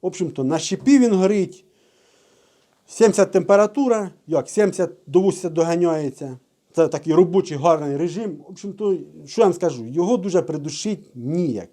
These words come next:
Він горить, лупаса капітально. Оце повністю закрита, ж бачите, задвижка. Повністю. Без автоматики, без нічого. Сам бігаю, регулюю. Закрита.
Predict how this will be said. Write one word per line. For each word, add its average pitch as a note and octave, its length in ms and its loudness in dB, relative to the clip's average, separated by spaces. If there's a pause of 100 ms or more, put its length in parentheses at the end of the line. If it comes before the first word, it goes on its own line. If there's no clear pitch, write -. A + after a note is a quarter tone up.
Він E3 140 0
горить, D#3+ 360 -2
лупаса C#3+ 420 -6
капітально. D3 680 -4 (320)
Оце D#3 220 0
повністю F#3 420 0
закрита, E3+ 380 -2
ж B2 60 -4
бачите, C3 280 -4
задвижка. C#3 480 -6 (500)
Повністю. E3 500 4 (520)
Без C#3+ 100 -4
автоматики, E3+ 440 0
без C#3+ 120 -6
нічого. D3+ 320 -8
Сам E3+ 160 -2
бігаю, C3+ 260 -6
регулюю. B2 420 -8 (440)
Закрита. D3 460 -6